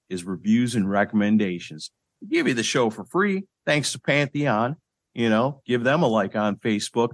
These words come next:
and follow them. Check out all the cool shows that they've got going on. But we love you guys. And we ask so very little, but for these reviews and recommendations, and so many people have done 'em for us in the past, and we love 'em for it. We would like some,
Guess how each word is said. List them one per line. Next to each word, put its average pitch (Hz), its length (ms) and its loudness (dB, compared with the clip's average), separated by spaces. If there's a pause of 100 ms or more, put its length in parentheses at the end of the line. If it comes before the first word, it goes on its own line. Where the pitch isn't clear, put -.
(300)
and 92 120 -8
follow 120 300 2
them. 127 320 2 (260)
Check 117 260 -2
out 120 100 4
all 120 140 4
the 110 100 -4
cool 123 220 -4
shows 120 380 -2
that - 80 -20
they've 123 220 0
got 104 220 -2
going 104 300 0
on. 104 300 0 (380)
But 156 100 0
we 160 100 4
love 196 240 2
you 135 80 0
guys. 80 420 -6 (480)
And 147 60 -2
we 160 100 2
ask 170 240 2
so 170 160 2
very 165 220 2
little, 165 360 0 (300)
but 127 120 -2
for 147 160 0
these 143 240 2
reviews 135 540 0
and 113 120 -2
recommendations, 123 840 0
and 101 80 -6
so 208 200 2
many 196 160 2
people 165 340 0
have 117 100 -8
done 151 200 2
'em 117 100 0
for 165 260 0
us 131 160 -2
in 120 60 -2
the 113 80 0
past, - 600 -4 (560)
and 90 80 -4
we 98 100 0
love 135 280 2
'em 107 120 4
for 87 340 -6
it. - 80 -20 (540)
We 127 120 2
would 151 220 2
like 127 300 2
some, 85 400 -4